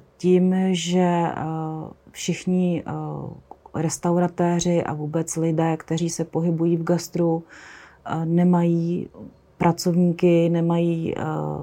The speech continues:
odborný pracovníky, že jo, nejsou kuchaři, nejsou číšníci, eh,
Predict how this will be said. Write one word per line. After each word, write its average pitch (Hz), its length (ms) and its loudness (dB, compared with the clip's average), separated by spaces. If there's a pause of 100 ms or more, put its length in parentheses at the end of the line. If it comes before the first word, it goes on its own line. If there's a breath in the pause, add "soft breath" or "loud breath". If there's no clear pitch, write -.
(100)
odborný 180 580 4
pracovníky, 170 920 0
že 165 80 -2
jo, 160 80 0
nejsou 165 300 -2
kuchaři, 175 500 2
nejsou 156 340 -2
číšníci, 170 800 0 (680 loud breath)
eh, 139 100 0